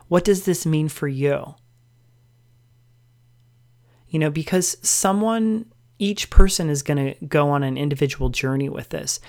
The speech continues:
And one of my biggest concerns at this point is that we're just handing people this virus and we're saying, "Hey,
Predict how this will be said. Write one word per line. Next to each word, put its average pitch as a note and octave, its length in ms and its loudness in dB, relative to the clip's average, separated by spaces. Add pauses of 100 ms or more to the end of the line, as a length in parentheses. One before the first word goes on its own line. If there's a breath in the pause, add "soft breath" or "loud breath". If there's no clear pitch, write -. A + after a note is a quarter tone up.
(340 loud breath)
And D#3 220 0
one F#3+ 140 2
of G3+ 120 2
my F3 400 2
biggest E3+ 680 -2
concerns E3 560 -2
at D3+ 100 -8
this C3+ 140 -6
point B2+ 460 -2
is - 160 -10
that - 160 -6
we're E3 240 0
just A#3+ 260 -6
handing F3 480 -2
people D3+ 380 -2
this C#3+ 200 -2
virus B2+ 580 -2
and C#3+ 100 -4
we're D3+ 80 0
saying, D#3+ 260 -2
"Hey, E3 480 -6